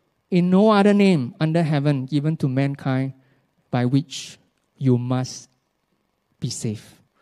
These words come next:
So in other words, uh, Timothy Keller says this, "It's not the strength of your faith." Ah.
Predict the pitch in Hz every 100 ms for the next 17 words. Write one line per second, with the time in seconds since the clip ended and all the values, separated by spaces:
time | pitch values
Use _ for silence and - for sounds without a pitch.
0 | _ _ _ _ - 254 233 175 233 285
1 | 180 185 - - - 147 131 127 123 123
2 | _ _ _ _ _ _ - - _ 202
3 | 208 233 - 185 202 196 185 175 175 175
4 | - _ _ _ _ 202 190 175 208 302
5 | 196 185 160 - - 214 190 - 131 143
6 | 160 139 143